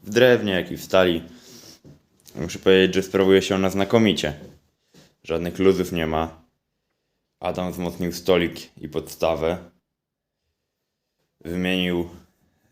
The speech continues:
e, tą, tutaj była, kolumna była zrobiona z rurki z cienką ścianką, a on wymienił na pełny wałek. Łożyska wymienił i wkleił. Wykonał fenomenalną robotę.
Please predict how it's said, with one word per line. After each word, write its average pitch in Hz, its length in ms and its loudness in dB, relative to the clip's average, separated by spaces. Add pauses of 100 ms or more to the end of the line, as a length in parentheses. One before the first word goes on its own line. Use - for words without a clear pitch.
(120)
e, 78 600 -6
tą, 80 260 -8 (340)
tutaj 87 240 -6
była, 85 340 0 (200)
kolumna 85 340 -2
była 85 200 0
zrobiona 82 380 -6
z 78 80 -10 (380)
rurki 80 440 -6 (320)
z - 80 -20
cienką 80 380 -10
ścianką, 82 640 -2
a 78 60 -6
on 82 140 -4
wymienił 82 380 -6
na 78 100 -6
pełny 80 340 -4
wałek. 76 520 -2 (800)
Łożyska 92 460 -2
wymienił 85 480 -2
i 82 60 -4
wkleił. 78 640 -4 (1400)
Wykonał 117 420 0
fenomenalną 117 640 -4
robotę. 110 440 0